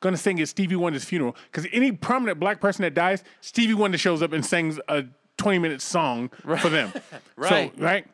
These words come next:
Speaker 2: So the only person that can, like, sing a song that's not really a song, but it's like singing just words spoken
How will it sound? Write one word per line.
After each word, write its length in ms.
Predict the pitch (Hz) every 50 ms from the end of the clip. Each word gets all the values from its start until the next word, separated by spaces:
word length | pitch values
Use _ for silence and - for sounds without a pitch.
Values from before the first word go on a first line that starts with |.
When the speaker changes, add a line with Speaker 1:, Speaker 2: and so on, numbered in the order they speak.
| _ _
Speaker 2:
So 260 | - - - 233 214
the 140 | 190 170 208
only 220 | 208 208 226 269 240
person 340 | - - 220 190 - 202
that 100 | 185 180
can, 160 | 160 175 170 156
like, 240 | 156 147 143 127 - _ _ _
sing 440 | - - - - 175 185 190 190 175
a 480 | 135 107 147 143 135 131 127 117 104 - _ _ _ _ _ _ _ _ _ -
song 600 | - - - - 143 143 143 135 131 127 127 127
that's 200 | 120 117 107 -
not 180 | 131 135 139 107
really 260 | 135 151 147 135 131
a 40 | 120
song, 460 | - - - 143 135 127 127 127 120
but 80 | 110 113
it's 180 | 104 - -
like 180 | 123 117 104 -
singing 580 | - - - 135 135 131 127 123 113 104 98
just 280 | 95 - 131 110 - -
words 260 | 110 110 117 117 107
spoken 500 | - - _ - 139 165 160 - 123 123